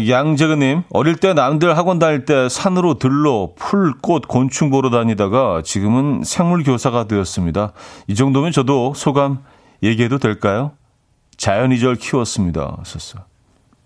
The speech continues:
음, 저도 사실 좀 비슷하긴 한데, 뭐, 제가 지금 가고 있-, 가지고 있는 감성이라든지 뭐,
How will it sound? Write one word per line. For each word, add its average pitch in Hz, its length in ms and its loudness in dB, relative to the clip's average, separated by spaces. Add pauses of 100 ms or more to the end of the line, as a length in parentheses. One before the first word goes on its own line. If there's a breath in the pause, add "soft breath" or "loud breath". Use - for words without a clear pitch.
(400)
음, 80 340 2 (720 loud breath)
저도 - 220 -2
사실 - 300 -4
좀 196 100 0
비슷하긴 156 440 -2
한데, 139 240 0
뭐, 139 340 -2 (200)
제가 131 300 0
지금 127 200 0
가고 117 240 0
있-, 113 140 -2
가지고 113 320 -2
있는 123 120 2
감성이라든지 107 960 0
뭐, 107 280 -2